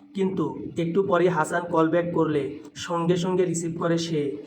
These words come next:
তারপর ঝাঁঝালো কণ্ঠে বলল, "কোথায় তুমি?" "হাসানের আশেপাশে প্রচুর মানুষের কথা শোনা যাচ্ছে। মনে হচ্ছে গুলিস্তানের মোড়ে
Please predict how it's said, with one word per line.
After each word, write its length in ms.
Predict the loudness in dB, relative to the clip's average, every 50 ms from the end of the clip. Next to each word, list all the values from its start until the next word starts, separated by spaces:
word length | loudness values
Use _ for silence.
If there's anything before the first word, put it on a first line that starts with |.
| -16 _ _ _ _ _
তারপর 340 | 2 4 4 6 4 4 4
ঝাঁঝালো 460 | 2 2 2 2 4 6 6 6 4
কণ্ঠে 320 | 4 4 2 2 2 0 2
বলল, 400 | 4 4 4 6 4 4 2 0 -6 -10 -4 -2
"কোথায় 320 | -2 0 2 2 2 2 2
তুমি?" 360 | 2 2 0 0 -2 -6 -8 -10 -12 -14 -18 -16
"হাসানের 460 | -8 -6 -4 0 2 4 4 4 4
আশেপাশে 420 | 4 2 0 -2 -2 -2 -4 -4 -4
প্রচুর 400 | -2 -2 -2 -2 -2 -4 -4 0
মানুষের 400 | 2 2 2 2 2 0 -4 -2
কথা 260 | -2 -2 0 0 -2
শোনা 280 | -2 -2 0 0 0 2
যাচ্ছে। 500 | 2 0 0 -2 -4 -4 -2 -2 -2 -4 -8 -14 -18 -20 -20 -8 -2
মনে 240 | 0 4 4 6 6
হচ্ছে 640 | 4 2 0 -2 -2 -4 -4 -4 -4 -6 -10 -12 -10 -6 -2
গুলিস্তানের 600 | 2 2 2 2 2 0 -2 -2 0 2 2 2
মোড়ে 380 | 4 2 2 2 2 0 -2